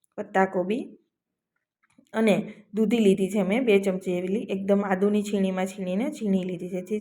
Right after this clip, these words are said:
ચડવામાં પણ સરસ રીતે બફાઈ જાય. નકર ઢોકળા સ્ટીમ કરતી વખતે શાકભાજી જો મોટી હોય તો ખાવામાં પણ મજા ન આવે અને ઝડપથી બફાય પણ નહીં. અને કોથમીર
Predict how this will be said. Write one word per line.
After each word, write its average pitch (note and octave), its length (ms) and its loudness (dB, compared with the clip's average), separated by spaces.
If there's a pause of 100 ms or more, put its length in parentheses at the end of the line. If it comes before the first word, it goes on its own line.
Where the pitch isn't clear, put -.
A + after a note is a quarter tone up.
ચડવામાં F3 540 -6
પણ A3 200 -6 (360)
સરસ G#3+ 220 2
રીતે G3+ 220 0
બફાઈ F3+ 480 -4
જાય. E3 220 -4 (340)
નકર G3 180 0 (100)
ઢોકળા F#3+ 280 2
સ્ટીમ G#3 300 -4
કરતી G#3+ 280 -4
વખતે G3+ 280 0
શાકભાજી G3 480 -2
જો A3 140 2
મોટી F#3+ 280 0
હોય G#3 360 2 (100)
તો G3+ 120 0 (300)
ખાવામાં G3 420 2
પણ A3 120 -2
મજા A3 280 -2
ન A3 100 -4
આવે A#3 300 -2 (420)
અને A3 200 0
ઝડપથી G3+ 420 0
બફાય F3+ 380 -2
પણ E3 240 -12
નહીં. - 140 -14 (320)
અને A3 420 0
કોથમીર A3 520 0